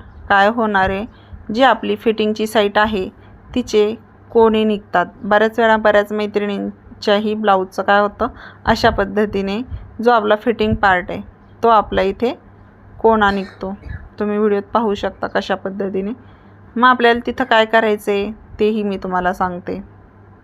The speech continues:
पहा, मधला टक्स धरायचा आहे, त्याच्यानंतर किती कोणा निघतोय तुम्ही पाहू शकता. तर या साईडनी काय करायचं आहे आपल्याला,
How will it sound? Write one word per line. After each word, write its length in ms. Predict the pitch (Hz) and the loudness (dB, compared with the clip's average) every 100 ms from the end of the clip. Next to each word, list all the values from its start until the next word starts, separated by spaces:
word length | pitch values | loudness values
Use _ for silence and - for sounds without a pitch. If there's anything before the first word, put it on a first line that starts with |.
| - - - - - - | -20 -20 -20 -20 -20 -4
पहा, 240 | 196 202 - - - - - - - - - - - - - - | -2 -2 -8 -14 -20 -20 -20 -18 -18 -18 -18 -20 -20 -20 -20 -4
मधला 320 | 220 214 208 262 | 0 2 2 2
टक्स 360 | 262 226 - | 2 0 0
धरायचा 600 | 208 240 220 208 202 214 220 | -4 0 0 0 0 0 0
आहे, 400 | 220 202 202 208 | -2 -4 -4 -4
त्याच्यानंतर 800 | - 208 - 208 220 202 202 190 - - - - | -4 -4 0 0 0 -4 -4 -6 -8 -14 -14 -6
किती 220 | 247 269 | -4 -2
कोणा 360 | 269 247 214 214 | 0 2 4 2
निघतोय 360 | 214 214 214 | -2 0 0
तुम्ही 220 | 214 220 | 0 -4
पाहू 300 | 214 214 214 | -2 -2 -2
शकता. 500 | 196 196 185 - 185 196 - - | -4 -4 -6 -8 -10 -10 -12 -4
तर 80 | |
या 180 | 208 208 | -2 -2
साईडनी 340 | 214 202 208 202 | -2 -4 -4 -2
काय 220 | 202 196 | -2 -2
करायचं 440 | 202 202 208 226 | -2 -2 -4 0
आहे 60 | 214 | 0
आपल्याला, 420 | 196 185 185 220 | 0 -4 0 0